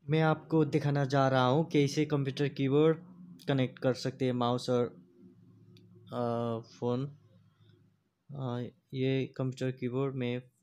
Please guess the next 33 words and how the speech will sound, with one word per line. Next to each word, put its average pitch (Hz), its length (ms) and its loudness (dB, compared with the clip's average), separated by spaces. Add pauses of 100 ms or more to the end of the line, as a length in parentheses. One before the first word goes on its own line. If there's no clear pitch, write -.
आपको 120 420 -6
फ़ोन 117 180 -6
पे 120 160 -6
कनेक्ट 117 360 -8 (180)
कर 117 140 -2
रहा 113 180 -4
हूँ। 120 220 -4
अब 139 320 -8 (580)
मेरे 135 160 0
पास 135 480 -2 (100)
ये, 127 320 0 (540)
अ, - 60 -20 (680)
कंप्यूटर 131 440 -2
कीबोर्ड 131 600 -2
है 143 240 2
और, 127 360 -2 (340)
अ, 143 40 -8
एक 131 440 -4
ओटीजी 123 380 -2
केबल 117 400 -2
है। 110 280 -4 (480)
ये 131 380 -4 (180)
ओटीजी 131 340 -6
केबल 139 400 -4 (540)
फ़ोन 131 340 -6 (340)
में 127 220 -4
कनेक्ट 127 400 -6
करने 123 340 -4
के 123 100 -8
बाद 120 380 -2
वो 123 120 -2
नोटिफिकेशन 123 760 -6
आएगा 131 440 -2